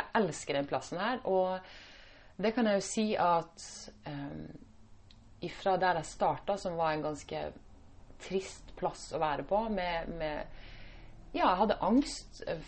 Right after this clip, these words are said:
for å dø, eh, fordi jeg rett og slett var, hadde kjørt helsa mi såpass til bunns at jeg var redd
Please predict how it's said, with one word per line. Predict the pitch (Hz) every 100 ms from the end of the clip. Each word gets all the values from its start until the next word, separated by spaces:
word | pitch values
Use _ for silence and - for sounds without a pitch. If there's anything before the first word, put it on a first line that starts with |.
| -
for | 165
å | 156
dø, | 143 226 311 - - -
eh, | 185 180 170 165 -
fordi | - 175
jeg | 160 160 151 - 165
rett | 160 170
og |
slett | 151 147 -
var, | 160 147 - - - - - - -
hadde | 160 165 147
kjørt | - - 139 139 - 147
helsa | 147 - -
mi | 143
såpass | 143 131 135 139 - - - 110 -
til | 151
bunns | 143 156 185 -
at | 143 - - - - - - - - -
jeg |
var | 190 185
redd | 139 196